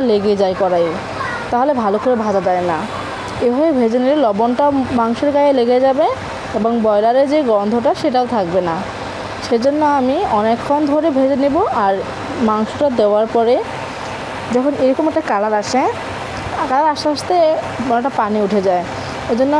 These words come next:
অনেকক্ষণ ধরে ভেজে ভাজতে হবে এবং পানিটা পুরোটাই শুকিয়ে নিতে হবে। দেখেন আমি অনেকক্ষণ ধরে ভেজে নিয়েছি, এখন পুরো পানিটাই শুকিয়ে গিয়েছে। এরপর আমি দিয়ে দেব হলুদ গুঁড়া আর মরিচ গুঁড়া দিয়ে এখন একটুখানি ভাজতে হবে। একটু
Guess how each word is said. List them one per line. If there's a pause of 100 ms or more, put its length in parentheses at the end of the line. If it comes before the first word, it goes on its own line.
(260)
অনেকক্ষণ
ধরে
ভেজে
ভাজতে
হবে
এবং (100)
পানিটা (100)
পুরোটাই
শুকিয়ে
নিতে
হবে। (1000)
দেখেন
আমি
অনেকক্ষণ
ধরে
ভেজে
নিয়েছি, (600)
এখন
পুরো (120)
পানিটাই (100)
শুকিয়ে
গিয়েছে। (640)
এরপর (100)
আমি (100)
দিয়ে
দেব (520)
হলুদ
গুঁড়া (220)
আর (100)
মরিচ
গুঁড়া (640)
দিয়ে (440)
এখন (120)
একটুখানি
ভাজতে
হবে। (540)
একটু